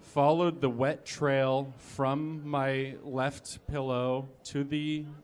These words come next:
shower, and then started to piece things together. I blacked out. I came home. I put my dog in the shower. I went to bed.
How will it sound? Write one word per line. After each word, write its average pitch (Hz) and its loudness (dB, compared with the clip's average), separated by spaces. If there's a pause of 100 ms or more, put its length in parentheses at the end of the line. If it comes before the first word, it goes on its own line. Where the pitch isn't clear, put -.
shower, 117 0 (2250)
and 135 -4
then 151 0
started 175 0
to 156 -4
piece 165 -4
things 156 -6
together. 123 -2 (1200)
I 113 -6
blacked 139 -4
out. 127 -4 (960)
I 117 -6
came 156 -4
home. 123 -2 (1200)
I 113 -12
put 190 -4
my 156 -4
dog 139 0
in 127 -6
the 107 -8
shower. 123 0 (2000)
I 117 -2
went 151 2
to 147 -2
bed. 127 2